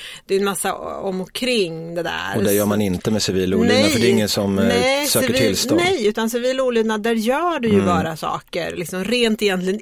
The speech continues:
Speaker 1: instinktivt. Det
Speaker 2: Mm.
Speaker 1: här är inte okej. Eh, jag tänker också civilkurage. Alltså, jag har nog lite den, eh,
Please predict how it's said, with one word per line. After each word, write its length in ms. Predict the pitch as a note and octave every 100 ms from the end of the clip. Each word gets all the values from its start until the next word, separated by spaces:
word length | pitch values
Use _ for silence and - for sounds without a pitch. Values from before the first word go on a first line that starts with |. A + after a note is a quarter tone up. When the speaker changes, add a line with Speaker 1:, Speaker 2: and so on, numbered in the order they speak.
| -
Speaker 1:
instinktivt. 920 | B3 D4+ E4+ - G3 F3 - F3 E3+
Det 60 | C3
Speaker 2:
Mm. 120 | -
Speaker 1:
här 220 | G#3 G3
är 60 | G#3
inte 340 | B3+ G3+ -
okej. 540 | G#3+ - A#4 - G#3+ G#3 - - - -
Eh, 460 | - B2 B2 - F3 D3 _ _ _ _ _ _ - -
jag 140 | - A3+
tänker 320 | C#4 C4 C#4
också 180 | C4 A#3 - B3 D4+ C4 G#3+
civilkurage. 760 | G#3+ B3+ C#4 F4+ A3+ F#3+ -
Alltså, 160 | A3 C4+
jag 180 | B3+ B3
har 140 | C#4+
nog 160 | E4 E4
lite 300 | D#4 A3+ B3+
den, 640 | G#3+ G#3+ E4+ G4 A3+ G3
eh, 240 | F#3+ F#3